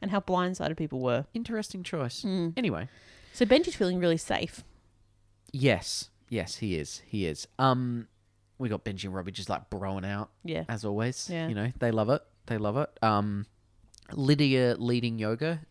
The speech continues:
Speaker 2: keeping up that kind of staying valuable,
Speaker 1: Yeah.
Speaker 2: um, sort of thing. You know, not, n-, not a bad move to play.
Speaker 1: There's
Speaker 2: Um,
Speaker 1: only three of 'em. It's a good move.
Speaker 2: Yeah.
Speaker 1: Like, yeah.
Speaker 2: Yeah.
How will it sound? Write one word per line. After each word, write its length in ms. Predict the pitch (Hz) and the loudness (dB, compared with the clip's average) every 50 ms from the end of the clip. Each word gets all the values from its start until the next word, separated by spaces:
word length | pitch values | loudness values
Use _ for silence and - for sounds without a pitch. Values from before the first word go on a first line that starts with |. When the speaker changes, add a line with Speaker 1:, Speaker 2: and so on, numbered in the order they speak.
| - 156 143 - - - _ _ - | -18 -20 -20 -20 -20 -20 _ _ -14
Speaker 2:
keeping 340 | - - 160 151 - 139 120 | -4 -4 -4 -2 -2 -4 -4
up 140 | 107 - | -4 -2
that 160 | - 120 101 - | 0 -2 -2 0
kind 200 | - 117 113 110 | -2 -4 -2 -2
of 180 | 107 104 - _ | -2 -4 -6 _
staying 460 | - - - - 117 90 95 101 107 107 | -14 -12 -6 -4 -2 -2 -2 -2 -4 -6
valuable, 680 | 104 - 95 95 117 113 110 113 127 127 131 131 135 _ _ - - - - - - | -2 -2 0 0 2 0 0 2 2 2 2 2 0 _ _ -20 -20 -20 -20 -12 -8
Speaker 1:
Yeah. 160 | 185 139 - - - | -6 -6 -6 -4 -2
Speaker 2:
um, 460 | - 110 113 113 117 120 120 113 113 - | 0 0 2 2 0 0 -2 -4 -6 -6
sort 200 | - - 127 120 | -4 -4 -2 -2
of 60 | 117 | -4
thing. 320 | - - 135 131 135 135 - _ _ _ - | -6 -4 -6 -6 -6 -8 -12 _ _ _ -6
You 100 | 339 339 | -2 0
know, 160 | 269 254 262 | 2 0 0
not, 320 | 285 320 339 311 320 - _ _ - | 0 0 0 0 -2 -4 _ _ -12
n-, 200 | 220 226 226 - | -10 -10 -8 -8
not 220 | - 226 240 233 220 | -4 0 2 2 2
a 40 | 196 | 4
bad 240 | - 147 151 147 | 4 4 4 4
move 220 | 139 135 131 127 - | 4 2 -2 -2 -4
to 80 | - | -6
play. 380 | - - - 101 107 160 196 - - - | -10 -4 -2 0 0 0 0 -2 -8 -4
Speaker 1:
There's 220 | - 120 120 208 240 | -2 0 2 4 4
Speaker 2:
Um, 80 | 240 | 4
Speaker 1:
only 160 | 262 254 247 240 | 4 4 2 0
three 280 | - - 151 165 139 | 0 -2 -4 -2 -2
of 100 | 147 156 160 | -2 -2 -2
'em. 100 | 156 151 | -4 -4
It's 160 | 139 - - | -6 -6 -10
a 40 | 190 | -8
good 240 | - 202 190 175 | -4 -4 -4 -4
move. 420 | 170 135 131 117 120 143 - - - - | -2 -4 -4 -4 -6 -8 -10 -16 -12 -4
Speaker 2:
Yeah. 120 | - 233 240 | 0 2 2
Speaker 1:
Like, 160 | 226 196 - - _ _ _ _ - | 2 0 -4 -16 _ _ _ _ -6
yeah. 120 | - - | -2 0
Speaker 2:
Yeah. 120 | 131 123 | 0 0